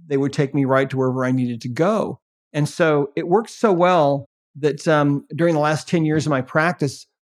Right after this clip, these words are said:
most of the people that I worked with had been told there was really no hope for them at all. And yet, you know, the vast majority of them were able to get well.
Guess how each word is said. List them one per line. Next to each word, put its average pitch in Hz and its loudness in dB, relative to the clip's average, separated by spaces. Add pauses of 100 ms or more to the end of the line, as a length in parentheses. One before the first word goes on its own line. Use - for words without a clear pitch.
(140)
most 143 -4
of 214 -2
the 170 2
people 139 0
that 135 2
I 135 2
worked 151 0
with 170 0
had 139 -2
been 131 0
told 135 0
there 127 -4
was 123 -6
really 127 -2
no 127 -2
hope 143 0
for 156 -6
them 135 -2
at - -4
all. 135 0 (360)
And 139 2
yet, 135 0 (280)
you 240 -10
know, 160 2
the 151 0
vast 131 0
majority 127 -2
of 120 -4
them 135 -2
were 131 -2
able 127 -4
to 127 -4
get 123 -8
well. 139 0